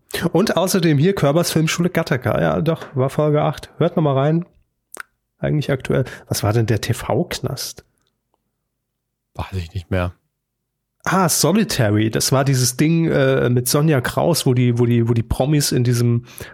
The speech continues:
Speaker 1: äh, Raum sitz-, äh, festgehalten wurden und, und Aufgaben lösen mussten.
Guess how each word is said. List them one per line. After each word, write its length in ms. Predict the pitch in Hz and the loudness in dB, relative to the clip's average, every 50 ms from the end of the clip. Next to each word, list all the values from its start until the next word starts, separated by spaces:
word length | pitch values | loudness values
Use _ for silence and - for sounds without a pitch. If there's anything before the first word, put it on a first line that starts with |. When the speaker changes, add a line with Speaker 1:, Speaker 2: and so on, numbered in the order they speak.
| - _ - | -14 _ 0
Speaker 1:
äh, 80 | 160 | 0
Raum 540 | 127 110 113 117 110 113 117 127 156 180 175 | 2 4 2 2 2 2 2 2 2 2 2
sitz-, 520 | 147 117 117 113 - - - - - - | 2 0 0 0 -2 -4 -4 -4 -6 -6
äh, 800 | - - - - - - - - - - - - - - - - | -4 -4 -4 -4 -4 -2 -2 -2 -2 -2 -2 -4 -4 -4 -4 -6
festgehalten 1080 | - - - 120 - - - - - - - - 147 - 123 - 123 117 117 - 139 120 | -2 -2 -2 -2 -2 -4 -6 -8 -8 -8 -8 -6 -4 -4 -2 0 0 0 0 0 0 0
wurden 300 | 120 123 123 127 139 135 | 2 2 2 2 0 0
und, 340 | 127 120 120 120 117 - - | 0 0 0 -2 -2 -4 -2
und 160 | 165 139 131 | -2 -2 0
Aufgaben 540 | - 127 131 147 - - 165 131 120 117 113 | 0 -2 -2 -2 -2 -2 0 0 2 2 2
lösen 380 | 107 107 107 110 104 107 107 | 2 2 2 0 0 0 -2
mussten. 560 | 98 101 107 - - - - 117 104 98 95 | 0 0 -2 -2 -4 -4 -4 -4 -4 -4 -6